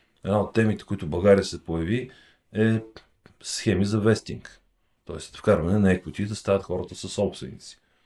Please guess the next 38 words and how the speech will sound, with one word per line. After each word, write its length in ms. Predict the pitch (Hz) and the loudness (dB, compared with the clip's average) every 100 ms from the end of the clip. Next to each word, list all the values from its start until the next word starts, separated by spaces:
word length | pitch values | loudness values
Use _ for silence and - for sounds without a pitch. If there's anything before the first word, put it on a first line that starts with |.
| - | -14
Това, 120 | 113 | -12
ако 120 | - | -8
кажеш 300 | - 98 98 | 4 6 6
преди 160 | 92 80 | -2 -2
две 160 | 76 87 | 0 0
години, 320 | 80 87 80 | 0 -4 -4
че 80 | - | -4
ще 100 | 85 | -4
има 160 | 76 | -2
вестинг 360 | 73 - - - | -2 -4 -6 -12
схеми 360 | - 71 71 - _ _ _ _ 80 | -8 -8 -8 -12 _ _ _ _ -8
в 40 | |
България, 520 | 76 76 80 69 90 | -4 2 4 4 0
това 140 | - 92 | -4 -2
го 80 | |
имаха 220 | 82 76 - | 0 -2 -6
сигурно 280 | 85 92 | -6 -6
три 180 | - 95 | -4 -4
фирми. 300 | - 95 71 - _ _ _ _ _ _ | -2 -2 -4 -8 _ _ _ _ _ _
Сега 200 | - 98 | 0 2
в 40 | 80 | 2
момента 360 | 76 76 - | -2 -6 -8
го 240 | 98 101 87 | -6 -2 -2
имат 220 | 73 - | -4 -2
много 320 | 101 113 95 | 4 6 4
фирми. 300 | 76 71 - - _ _ _ _ _ | 0 -8 -10 -16 _ _ _ _ _
Тоест, 380 | - - - - | -14 -14 -12 -8
нали, 240 | 98 101 104 - _ _ _ | -6 -6 -10 -20 _ _ _
това 180 | - 90 | -4 -4
пък 200 | 98 - - | -6 -14 2
дава 220 | 95 95 | 6 6
възможност 480 | 92 80 87 90 95 | 4 0 -2 -2 -4
за 120 | 90 | -6
привличане 440 | - 85 92 104 87 | -6 -6 -4 -6 -8
на 60 | |
хора 220 | - 90 | -4 -4
от 120 | 82 - | -4 -8
чужбина, 400 | 71 80 80 | -8 -6 -6